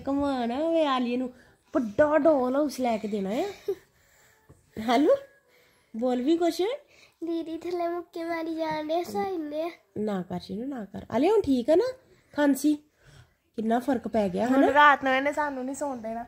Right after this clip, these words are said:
Speaker 1: ਨਹੀਂ, ਨਹੀਂ, ਹੁਣ ਠੀਕ ਆ।
Speaker 3: ਸਾਰੀ ਰਾਤ ਇਹਨੇ ਸੌਣ ਨਹੀਂ ਦਿੱਤਾ।
Speaker 1: ਨਹੀਂ, ਅਹ, ਸ਼ੀਨੂ ਰਜਾਈ ਛੱਡੀ ਪੁੱਤ, ਉਹਦੀ ਰਜਾਈ ਛੱਡੀ। ਹੁਣ, ਹੁਣ ਉਹਦਾ ਵੀ ਘੱਟ ਕਰਨ ਡਈ ਆ ਖਾਂਸੀ, ਪਹਿਲੇ ਸਾਰੀ ਰਾਤ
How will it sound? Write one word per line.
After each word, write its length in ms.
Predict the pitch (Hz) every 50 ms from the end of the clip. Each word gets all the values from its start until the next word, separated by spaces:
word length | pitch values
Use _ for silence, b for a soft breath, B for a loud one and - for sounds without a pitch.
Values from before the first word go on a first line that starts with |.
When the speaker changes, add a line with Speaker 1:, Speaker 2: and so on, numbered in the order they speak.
| - _ -
Speaker 1:
ਨਹੀਂ, 180 | 233 233 247 262
ਨਹੀਂ, 120 | 302 339
ਹੁਣ 180 | 359 370 359 311
ਠੀਕ 300 | 311 285 254 233 226 247
ਆ। 80 | 247 247 - - -
Speaker 3:
ਸਾਰੀ 240 | - 233 233 247 254
ਰਾਤ 280 | 262 254 247 240 240 247
ਇਹਨੇ 180 | 240 240 254
ਸੌਣ 240 | 247 247 254 233 220
ਨਹੀਂ 200 | 220 220 220 226
ਦਿੱਤਾ। 340 | 226 226 220 - - 226 240 226 220 220 220 220
Speaker 1:
ਨਹੀਂ, 360 | 208 208 208 226 233 226 214
ਅਹ, 260 | - - - 220 - 226
ਸ਼ੀਨੂ 220 | - 339 370 415
ਰਜਾਈ 260 | 392 320 320 262 247
ਛੱਡੀ 240 | - 233 220 196 208
ਪੁੱਤ, 200 | 202 240 - -
ਉਹਦੀ 180 | 349 294 311 277
ਰਜਾਈ 240 | 254 233 214 190
ਛੱਡੀ। 280 | 185 - 185 175 185 185 - _ b b b b b b b b b b b -
ਹੁਣ, 240 | 233 240 240 240 233
ਹੁਣ 280 | - 220 233 254 254
ਉਹਦਾ 220 | 254 247 202 247 277
ਵੀ 120 | 277 330 - 349 330
ਘੱਟ 180 | 302 - 269
ਕਰਨ 340 | 240 233 226 208 196 196 202
ਡਈ 160 | 214 254 277
ਆ 40 | 262
ਖਾਂਸੀ, 380 | 262 254 240 220 202 - 294 285
ਪਹਿਲੇ 280 | 294 262 240 247 254
ਸਾਰੀ 300 | 254 - 220 208 214 226
ਰਾਤ 260 | 226 214 196 190 190